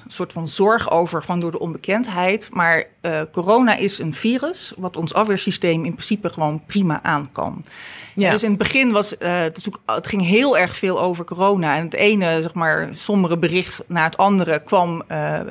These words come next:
Speaker 1: binnen. En
Speaker 2: Mhm.
Speaker 1: het, eh, voor mij was eigenlijk, zeg maar, het soort, soort, nou ja, hoogte- of dieptepunt, hoe je het ook wil noemen. Ik weet niet of je dat nog kan herinneren, maar het was op een gegeven moment de Hongkongman. Dat was dan de eerste persoon.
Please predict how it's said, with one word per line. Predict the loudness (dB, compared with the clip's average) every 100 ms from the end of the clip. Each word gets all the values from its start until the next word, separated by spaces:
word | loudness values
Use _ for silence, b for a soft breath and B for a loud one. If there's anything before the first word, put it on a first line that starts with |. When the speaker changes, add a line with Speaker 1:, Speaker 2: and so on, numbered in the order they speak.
| -8
Speaker 1:
binnen. | -2 -2 -2 -6 B B B B
En | B 2 2
Speaker 2:
Mhm. |
Speaker 1:
het, | 2 0
eh, | 0 0
voor | 2
mij | 4 4
was | 2
eigenlijk, | 2 0 0
zeg | 0
maar, | 2
het | 2
soort, | 0 -6 -8
soort, | -6 -6 -6
nou | -4 -2
ja, | -2 -4 -4
hoogte- | -2 -2 -6
of | -4
dieptepunt, | -4 -6 -8 -4 -4
hoe | -2 -4
je |
het | -2
ook | -6
wil | -4
noemen. | 0 2 2 0 -4 B B B B
Ik | -8
weet | -2
niet | 0
of | 0
je |
dat | 0
nog | 0 0
kan | 2
herinneren, | 2 4 4 4
maar | 0
het | 0
was | -4
op | -4
een |
gegeven | 0 2 2
moment | -2 -2 -6 -4
de | -4
Hongkongman. | 0 -2 0 -2 -2 -2 -2 -2 -6
Dat | -8
was | -6 -2
dan | -2
de | 0
eerste | 2 2 0 -2 -4 -6 -10
persoon. | -6 0 2